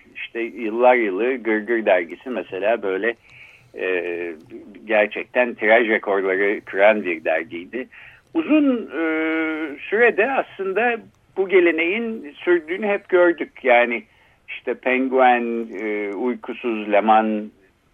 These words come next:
ta zamanında Gırgır'a, e, alternatif olarak çıkan Mikrop diye bir dergi vardı filan. Bunlar hep, e,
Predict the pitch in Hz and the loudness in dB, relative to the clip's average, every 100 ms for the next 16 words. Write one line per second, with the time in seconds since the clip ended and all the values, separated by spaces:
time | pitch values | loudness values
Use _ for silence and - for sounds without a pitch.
0 | _ 131 120 117 110 110 107 107 107 101 | _ 4 6 6 2 2 2 2 -2 0
1 | 101 95 98 92 98 101 101 101 - 107 | 0 0 -4 -2 0 2 4 0 -4 -8
2 | 92 87 90 95 - 95 101 - 104 95 | -6 -4 -2 -2 -4 -6 -6 -8 -4 -2
3 | 92 - - 107 98 98 - 107 - 98 | -2 -6 -6 -6 -4 -10 -2 -4 -2 -6
4 | 95 95 95 95 95 98 76 90 - 131 | -4 -4 -2 -4 -2 -4 -4 -6 -14 -10
5 | 214 202 - - _ _ _ - 170 233 | -10 -10 -20 -20 _ _ _ -10 -4 -2
6 | 120 226 220 _ _ _ _ _ _ _ | 0 0 -2 _ _ _ _ _ _ _
7 | - 104 123 127 | -10 -6 -4 -4